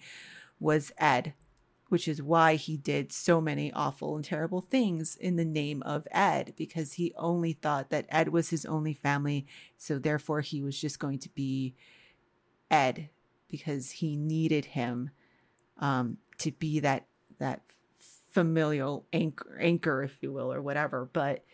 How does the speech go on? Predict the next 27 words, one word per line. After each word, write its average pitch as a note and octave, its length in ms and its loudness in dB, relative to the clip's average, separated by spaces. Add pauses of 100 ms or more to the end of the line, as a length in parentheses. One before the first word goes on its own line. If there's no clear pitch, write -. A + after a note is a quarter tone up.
(300)
he - 160 -2
realized G#3 340 6
it's G#3+ 200 0
the G#3 100 0
crew, G#3+ 480 -2 (180)
the F3+ 200 2
entire E3+ 560 4
crew, - 440 -6 (360)
and E3 180 4
they E3+ 80 8
accepted F3+ 600 2
him. D3 420 -8
They, C#3+ 220 -2 (120)
they, C#3+ 300 -6 (1040)
you D3+ 160 -6
know, C#3 100 -2
he D#3+ 220 -4
was D#3 240 0
their E3+ 140 6
unicorn. D#3 840 0 (440)
And D3 200 0
I D3 80 6
thought D3 300 2
that D3+ 140 -2
that - 200 2
was E3+ 200 0
beautiful. G3+ 580 0